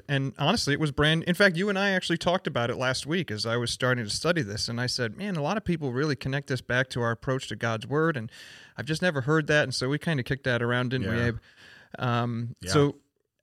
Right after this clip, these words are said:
Speaker 1: and I think there's probably, it's a little bit of a both and, right? The rest of Scripture affirms be quick to hear and slow to speak and slow to be angry. So we don't need this passage to tell us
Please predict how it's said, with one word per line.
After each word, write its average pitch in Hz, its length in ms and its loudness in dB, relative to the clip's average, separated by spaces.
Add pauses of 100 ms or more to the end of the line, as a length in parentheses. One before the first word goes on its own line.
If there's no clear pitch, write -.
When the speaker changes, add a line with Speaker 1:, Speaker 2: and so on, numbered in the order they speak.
(100)
Speaker 1:
and 202 140 2
I 240 60 6
think 226 220 0
there's 165 160 6
probably, 151 640 4 (240)
it's 165 160 -2
a 156 40 2
little 170 180 4
bit 156 100 4
of 123 80 0
a 120 60 -2
both 123 300 0
and, 113 240 -2
right? 123 240 0
The 143 120 0
rest 185 240 2
of 143 80 -2
Scripture 135 580 0 (380)
affirms 139 720 2 (600)
be 135 380 2
quick - 300 -4
to 156 100 2
hear 143 340 8
and 104 160 -4
slow 120 200 -2
to 139 60 -2
speak 160 420 6
and 107 120 -6
slow 117 220 -2
to 131 80 -2
be 151 140 -2
angry. 123 440 0
So 127 380 0
we 151 100 -2
don't 185 220 2
need 139 560 2
this 143 200 4
passage 131 560 2
to 120 100 -6
tell 135 280 4
us - 220 -2